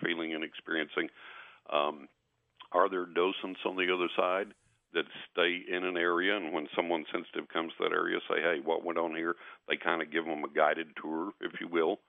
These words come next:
from a psychic perspective. And I think that may be a real possibility because, look, there are people that have performed magic, not stage magic, but genuine magic, that for a number of years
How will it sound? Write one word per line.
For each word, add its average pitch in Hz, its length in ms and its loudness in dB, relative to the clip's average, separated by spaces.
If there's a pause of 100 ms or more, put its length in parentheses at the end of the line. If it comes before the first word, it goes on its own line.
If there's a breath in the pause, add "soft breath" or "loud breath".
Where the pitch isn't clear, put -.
(220 soft breath)
from 76 160 -8
a 67 100 -8
psychic 78 380 0
perspective. 82 580 -2 (480 soft breath)
And 80 120 0
I 78 60 4
think 87 240 -4
that 85 140 2
may 87 140 2
be 95 200 -2
a 90 60 0
real 98 300 2
possibility 90 720 0
because, 76 460 -2
look, 104 240 2
there 80 120 -2
are 76 60 -4
people 98 360 -6
that 78 100 -2
have 76 160 -10
performed 92 500 0 (500 loud breath)
magic, 80 540 -2
not 85 220 -4
stage 113 340 0
magic, 71 360 -2
but 82 100 -4
genuine 90 420 0
magic, 69 360 -2 (560 soft breath)
that 76 220 4 (160)
for 85 160 2
a 80 60 2
number 92 340 2
of 82 180 2
years 90 400 0